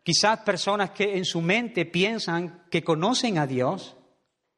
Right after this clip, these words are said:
pero todo está en base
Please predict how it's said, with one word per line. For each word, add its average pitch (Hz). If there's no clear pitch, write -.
pero 160
todo 190
está 180
en 165
base 151